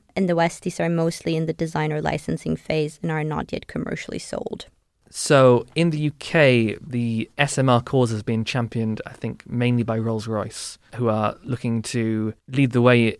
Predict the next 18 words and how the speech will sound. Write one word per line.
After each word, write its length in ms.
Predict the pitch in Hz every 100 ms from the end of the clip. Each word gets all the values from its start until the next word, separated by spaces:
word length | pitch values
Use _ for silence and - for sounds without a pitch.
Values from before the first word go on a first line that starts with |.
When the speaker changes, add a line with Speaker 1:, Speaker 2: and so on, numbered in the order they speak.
| _
Speaker 2:
in 400 | 123 120 117 110 -
the 140 | -
U 100 | 113
K 180 | 113 147
market 360 | 143 107 110 -
for 100 | 101
producing 380 | - 107 113 107
these 160 | 107
small 240 | - 117 110
modular 340 | 110 98 101
reactors. 440 | 104 104 - 104 -
What 220 | 143 156
do 100 | 156
we 280 | 147 139 127
know 260 | 131 131 123
about 480 | 117 117 - - -
how 520 | - 123 113 110 110 - - 123 120
that 180 | 113